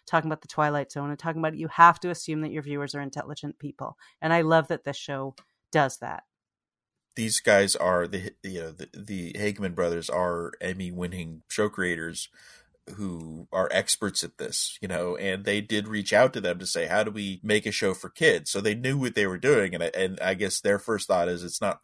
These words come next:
Speaker 2: gonna be f-, quote unquote for kids. It's gonna be for people who are new to Star Trek. They seem to have a Pixar type mentality, and that's not just 'cause it's C G. It's, it's for the whole family.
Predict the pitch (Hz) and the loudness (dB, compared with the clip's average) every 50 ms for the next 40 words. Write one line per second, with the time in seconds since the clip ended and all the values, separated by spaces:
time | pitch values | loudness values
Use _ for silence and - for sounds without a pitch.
0 | _ - 98 95 90 - 107 110 110 104 95 - - - - - - _ _ _ | _ -6 -6 -6 -6 -4 -4 -4 -2 -4 -4 -6 -10 -12 -14 -16 -20 _ _ _
1 | _ - - 110 98 87 - 80 - - - - 76 73 - - - 76 - - | _ -6 -4 -2 -2 -2 -4 -6 -12 -8 -8 -6 -6 -6 -10 -14 -18 -20 -8 -4
2 | 147 147 95 - - - - 65 - - - 87 90 85 90 90 92 - 87 87 | -4 -4 -4 -6 -10 -12 -14 -14 -14 -14 -12 -12 -12 -10 -12 -14 -14 -14 -16 -12
3 | - 104 104 - 98 90 87 - _ _ - - - _ - 110 110 110 101 104 | -12 -12 -10 -6 -6 -6 -6 -8 _ _ -20 -20 -20 _ -10 -8 -6 -6 -6 -6
4 | 104 104 101 92 95 95 - - 85 80 85 - - - 80 - - - _ _ | -4 -4 -4 -4 -4 -6 -4 -2 -2 -4 -4 -6 -6 -6 -6 -6 -8 -10 _ _
5 | _ _ - - - 107 104 - - - 127 123 117 120 107 107 104 95 92 85 | _ _ -18 -6 -4 -4 -2 0 0 0 0 -2 -2 -2 2 2 2 2 2 -2
6 | 85 - - - 113 98 - - - 95 90 90 87 - - 87 92 90 - 95 | -4 -6 -8 -8 -6 -2 0 0 2 2 2 0 0 0 0 0 0 0 -4 -6
7 | 90 90 - - 80 82 82 80 85 87 87 87 85 87 85 - - - 98 87 | -8 -8 -4 -4 -2 -2 -2 -4 -6 -6 -8 -8 -8 -8 -10 -8 -6 -6 -6 -4
8 | - 90 - - 95 87 90 76 - - - 101 92 87 - - 80 78 80 92 | -6 -8 -10 -10 -10 -10 -12 -8 -6 -6 -4 -4 -6 -8 -8 -10 -10 -10 -10 -12
9 | 107 - _ - - - - _ - 107 110 - - - 120 120 - - - 147 | -14 -16 _ -20 -20 -20 -18 _ -6 -4 -2 0 -2 -2 -2 -4 -4 -4 0 2
10 | 147 147 147 151 117 117 127 113 110 - - 127 135 127 95 80 - - - | 4 4 4 2 2 2 2 2 2 2 0 0 0 0 -2 -4 -6 -10 -10